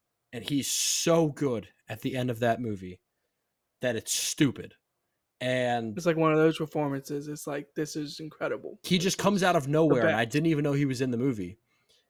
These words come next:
Speaker 1: And a
Speaker 2: Right.
Speaker 1: lot of people listening to this will know what I'm talking about, and we will talk about it at some point this year. But the fact that he is a disgusting human being does not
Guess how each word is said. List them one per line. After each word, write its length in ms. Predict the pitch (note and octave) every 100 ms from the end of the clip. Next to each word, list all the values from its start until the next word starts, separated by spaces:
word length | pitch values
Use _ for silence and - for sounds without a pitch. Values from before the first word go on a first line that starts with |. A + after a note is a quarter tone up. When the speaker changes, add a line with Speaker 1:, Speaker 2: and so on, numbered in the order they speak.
| -
Speaker 1:
And 380 | C#3 C3+ C3 C#3
a 120 | - D3
Speaker 2:
Right. 20 |
Speaker 1:
lot 180 | E3 D#3
of 60 |
people 200 | E3+ D3+
listening 320 | D3 C3 D3 C3
to 100 | C#3
this 300 | B2+ - - C#3+ C3
will 260 | D3 D#3+
know 220 | D3+ C#3+
what 180 | C3+ B2
I'm 140 | A#2 A#2
talking 440 | A#2+ G2 - G2+
about, 380 | F#2+ G2 F#2 - _ _ _
and 360 | D3 C3 A#2 C3
we 100 | F#3+
will 200 | G#3+ F#3+
talk 280 | - C#3+ C3
about 260 | C3 A#2+ A2
it 80 | G#2
at 160 | A2
some 180 | - B2+
point 320 | - A#2+ -
this 240 | A#2 G#2 G#2
year. 340 | F#2 F#2+ - _ _ _ _ _ _ _ _ _ _ -
But 400 | A#2+ A2 G2+ - _ _ _ _ _ _ _ _
the 140 | C3+ C3
fact 460 | - C#3+ D#3+ - D#3
that 240 | C#3 -
he 280 | - D3+ C#3
is 140 | C3+ B2+
a 40 |
disgusting 540 | A#2 - D3 C3+ B2+ A#2+
human 300 | C3+ B2 G#2+
being 500 | C#3+ C#3+ A2 G2+ - _ _ _ _ -
does 280 | C#3+ D#3 D3
not 420 | C#3 C3 B2+ A#2+